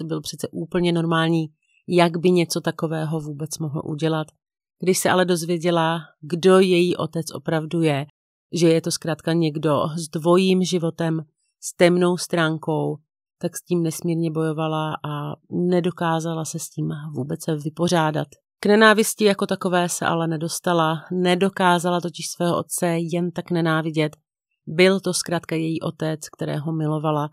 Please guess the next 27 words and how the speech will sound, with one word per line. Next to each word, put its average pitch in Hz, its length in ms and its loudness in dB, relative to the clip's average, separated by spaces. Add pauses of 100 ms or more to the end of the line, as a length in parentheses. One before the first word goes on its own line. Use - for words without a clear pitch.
(380)
To, 190 140 -2
co 196 200 2
udělal, 180 720 2 (260)
to 175 160 2
jí 185 260 2
ale 160 320 0
hluboce 156 540 -8
zranilo. 156 680 -2 (500)
No 196 100 2
a 180 120 4
svůj 180 260 -2
příběh, 180 520 -2
eh, 170 180 0
se 180 160 -2
rozhodla 170 360 -4
se 170 140 -10
světem 165 340 -4
sdílet 160 340 0 (680)
a 160 220 0 (280)
tím 190 360 2 (140)
dala 170 340 0
i, 170 220 -2
eh, 160 200 -6
průchod 180 600 -2
svým 165 260 -6
vlastním 160 340 -6
emocím. 160 460 -2